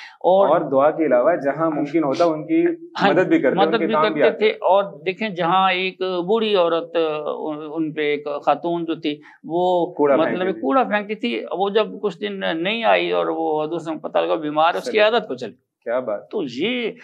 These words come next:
Speaker 1: ये है किरदार, ये है शख्सियत। आज देखें, हमारे यहाँ जो मुआशरे में बहुत सी बुराइयाँ जन्म ले रही हैं या बहुत से फसादात हो रहे हैं, उसकी जड़ क्या है? अदम बर्दाश्त है
Speaker 2: हम्म।
Speaker 1: कि हम बर्दाश्त करते ही नहीं हैं,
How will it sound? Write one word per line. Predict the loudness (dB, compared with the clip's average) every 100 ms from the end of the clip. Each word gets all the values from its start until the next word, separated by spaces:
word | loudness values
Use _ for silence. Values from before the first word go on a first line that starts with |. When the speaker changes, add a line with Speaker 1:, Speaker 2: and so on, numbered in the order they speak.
| -20 _ -16
Speaker 1:
ये | -2 0
है | 2 0
किरदार, | -2 -4 -4 -10 -12 -18 -20 -4
ये | -2
है | 0
शख्सियत। | -2 -4 -6 -6 -16 _
आज | -2 0
देखें, | -2 -2 -2
हमारे | 0 2 2 2
यहाँ | 0 -4
जो | -4 -6 -6 -14 -10
मुआशरे | -8 -4 -4 -4 -6
में | -6 -6
बहुत | -4 -4 -4
सी | -8
बुराइयाँ | -10 -10 -8 -6 -6 -6
जन्म | -8 -8 -8
ले | -10 -12
रही | -10 -12
हैं | -12 -14 -16 -10 -6
या |
बहुत | -2 -2 -4
से | -6
फसादात | -8 -2 0 4 4 4 2 -4
हो | -4
रहे | -6
हैं, | -6 -8 -10 -12 -10
उसकी | -6 -2
जड़ | 2 0
क्या | 2 2
है? | 2 0 -6 _ _ _ _
अदम | -2 0 0
बर्दाश्त | 0 -2 -2 -4 -12
है | -20 -20
Speaker 2:
हम्म। | -18 -16 -16 -18 -4
Speaker 1:
कि | 0
हम | 2 2 -2 -4 -4 -2
बर्दाश्त | 2 4 2 2
करते | -2 2 2
ही |
नहीं | 4 2 0
हैं, | -4